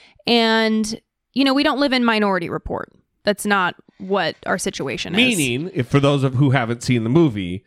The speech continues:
Speaker 1: Well,
Speaker 2: that
Speaker 1: they
Speaker 2: we
Speaker 1: catch
Speaker 2: are,
Speaker 1: people before someone commits
Speaker 2: right,
Speaker 1: a crime.
Speaker 2: we're not, we're not arresting people before they actually commit a crime.
Speaker 1: Right, but there were things here, like him leaving the YouTube comment.
Speaker 2: There were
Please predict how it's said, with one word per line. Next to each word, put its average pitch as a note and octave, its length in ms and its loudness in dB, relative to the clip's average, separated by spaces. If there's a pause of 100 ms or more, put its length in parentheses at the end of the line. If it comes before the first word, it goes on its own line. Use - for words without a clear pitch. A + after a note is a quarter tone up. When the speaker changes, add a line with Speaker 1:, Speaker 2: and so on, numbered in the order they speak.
(260)
Speaker 1:
Well, - 80 -8
Speaker 2:
that - 140 2
Speaker 1:
they - 100 4
Speaker 2:
we F#3+ 80 2
Speaker 1:
catch F3 160 4
Speaker 2:
are, E3 120 0
Speaker 1:
people A#3 280 0
before G#3+ 340 -2
someone G3 300 -2
commits E3 260 0
Speaker 2:
right, A#2 80 -2
Speaker 1:
a A2 40 -6
crime. C3 120 2
Speaker 2:
we're D#3+ 60 2
not, E3 260 -2
we're F3 100 2
not D#3 360 -2
arresting E3+ 520 -2
people C3 320 0
before D#3 380 0
they C#3+ 140 0
actually D3 400 -6
commit A#2 260 -6
a F#2+ 60 -6
crime. G#2 340 -6
Speaker 1:
Right, C#4+ 180 2
but C#4 180 -2
there D4 200 0
were F#4+ 720 2 (520)
things G4 540 0
here, F#3 540 -6 (200)
like A#3 300 0
him C4 260 -2
leaving C#4 320 -2
the D4 120 0
YouTube D4+ 520 -2
comment. - 720 -10
Speaker 2:
There C#3+ 120 0
were D#3+ 140 0